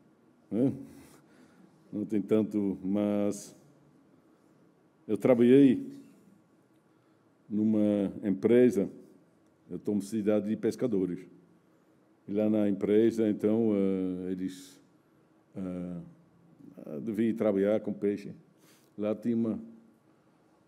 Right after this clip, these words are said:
placa dizendo, "Aqui não se fala sobre futebol, política e religião."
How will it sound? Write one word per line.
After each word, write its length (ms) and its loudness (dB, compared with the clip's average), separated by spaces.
placa 480 -2
dizendo, 640 0
"Aqui 460 -2
não 580 0
se 280 -4
fala 480 0
sobre 680 2
futebol, 960 2
política 600 4
e 100 -2
religião." 540 0